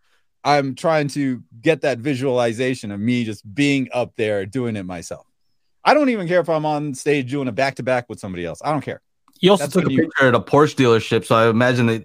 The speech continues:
Speaker 2: you know, you're probably sitting there, "Hmm, I like the smell of this, uh, new one. I wouldn't mind this in the
Speaker 1: The Porsche
Speaker 2: garage."
Speaker 1: dealership? Oh, yeah.
Speaker 2: I saw
Speaker 1: I'm
Speaker 2: I
Speaker 1: actually, I, I'm actually going to L A next weekend to just hang out with my mom before all the wedding,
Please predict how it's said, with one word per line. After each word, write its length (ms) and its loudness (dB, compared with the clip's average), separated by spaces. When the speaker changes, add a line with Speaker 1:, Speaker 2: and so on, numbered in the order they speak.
Speaker 2:
you 100 0
know, 180 2
you're 160 -6
probably 240 4
sitting 320 2
there, 160 2
"Hmm, 220 6
I 40 2
like 220 -2
the 80 -6
smell 380 4
of 60 0
this, 220 -2
uh, 220 4
new 260 4
one. 260 0
I 60 -2
wouldn't 200 2
mind 180 2
this 160 -2
in 60 0
the 80 0
Speaker 1:
The 80 0
Porsche 160 4
Speaker 2:
garage." 120 -2
Speaker 1:
dealership? 540 -2
Oh, 140 2
yeah. 280 0
Speaker 2:
I 80 2
saw 260 2
Speaker 1:
I'm 200 2
Speaker 2:
I 40 2
Speaker 1:
actually, 280 -2
I, 320 4
I'm 100 -2
actually 320 -4
going 280 -2
to 140 -8
L 220 0
A 340 0
next 320 -4
weekend 360 -4
to 80 -12
just 160 -8
hang 180 -2
out 120 -2
with 100 -8
my 80 -6
mom 280 -2
before 360 -4
all 80 -2
the 80 -8
wedding, 500 -4